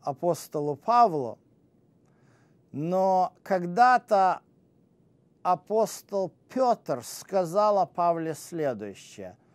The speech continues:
во втором своем послании, что в его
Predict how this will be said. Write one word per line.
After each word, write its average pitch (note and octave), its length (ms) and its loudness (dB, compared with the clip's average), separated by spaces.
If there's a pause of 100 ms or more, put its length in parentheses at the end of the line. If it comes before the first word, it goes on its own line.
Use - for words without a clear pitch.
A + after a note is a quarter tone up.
(300)
во D#3 260 2
втором F#3 520 0
своем D#3+ 540 -4
послании, A#2+ 880 -6 (840)
что - 960 4
в D#3+ 220 -4
его A3 1000 -2